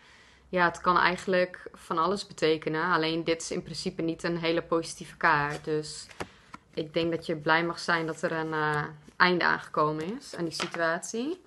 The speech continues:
Voor de recente toekomst nog heel even alleen. Nog, ehm, ja, inzichten opdoen, jezelf beter leren kennen, kijken waar nog blokkades zitten.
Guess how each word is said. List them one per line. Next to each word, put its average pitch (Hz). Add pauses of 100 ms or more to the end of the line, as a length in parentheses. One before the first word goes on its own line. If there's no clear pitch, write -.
(720)
Voor -
de 196
recente 196
toekomst 202 (1120)
nog 202
heel 202
even 196
alleen. 208 (260)
Nog, 190 (100)
ehm, 180 (120)
ja, 185
inzichten 190
opdoen, 185
jezelf 175
beter 170
leren 175
kennen, 180
kijken 165
waar 170
nog 175
blokkades 180
zitten. 190